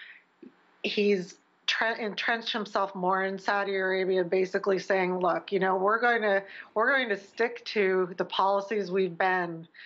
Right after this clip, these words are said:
sticking to, but you have to also take your part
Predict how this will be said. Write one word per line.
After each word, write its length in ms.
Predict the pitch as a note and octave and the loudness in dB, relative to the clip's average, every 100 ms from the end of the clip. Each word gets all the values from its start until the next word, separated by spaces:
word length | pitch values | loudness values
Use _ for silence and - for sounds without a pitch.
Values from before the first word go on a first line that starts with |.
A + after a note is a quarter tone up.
| - | -20
sticking 480 | - - B3 A3+ G3 | -20 -2 -2 -2 -4
to, 180 | - F3 | 0 2
but 160 | F3 | 2
you 200 | F#3 G#3+ | 2 2
have 260 | A#3 G#3 G3+ | 2 0 -2
to 80 | G#3 | -4
also 400 | G3+ G3 G3 F#3+ | 0 0 0 -8
take 320 | - F3+ F3 | -2 -4 0
your 120 | F#3 | 0
part 560 | F3 - E3+ F3+ E3+ | 0 -2 0 2 -2